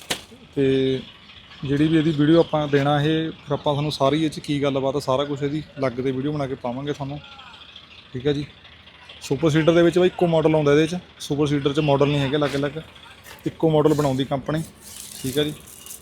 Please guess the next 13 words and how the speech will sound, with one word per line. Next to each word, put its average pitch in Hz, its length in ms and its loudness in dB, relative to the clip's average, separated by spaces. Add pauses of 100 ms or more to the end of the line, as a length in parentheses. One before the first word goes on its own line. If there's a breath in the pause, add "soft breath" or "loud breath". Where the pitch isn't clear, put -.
(1000)
ਤੇ 127 380 0 (380)
ਪੂਰੀ 147 200 0
ਪੈਕਿੰਗ 139 340 2
ਹੋ 135 100 0
ਕੇ 135 100 0
ਆਉਂਦਾ 127 200 -2
ਕੰਪਨੀ 135 340 -4
ਵੱਲ 135 160 -2
ਤੇ 147 160 -4
ਇਹ, 147 120 -6 (1300)
ਠੀਕ 127 160 -8
ਹੈ 139 60 -4
ਜੀ। 139 100 -8